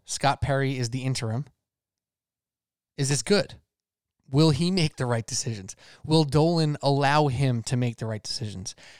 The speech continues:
And then most importantly, who takes his place moving forward?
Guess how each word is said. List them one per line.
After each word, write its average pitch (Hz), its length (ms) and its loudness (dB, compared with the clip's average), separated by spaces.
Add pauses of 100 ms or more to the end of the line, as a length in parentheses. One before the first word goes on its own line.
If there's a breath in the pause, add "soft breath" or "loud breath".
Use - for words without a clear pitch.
(100)
And 147 180 2
then 151 160 4
most 156 380 2
importantly, 117 720 -2 (540)
who 202 140 6
takes 175 340 0
his 139 140 2
place - 560 -2 (220)
moving 135 280 0
forward? 107 440 -2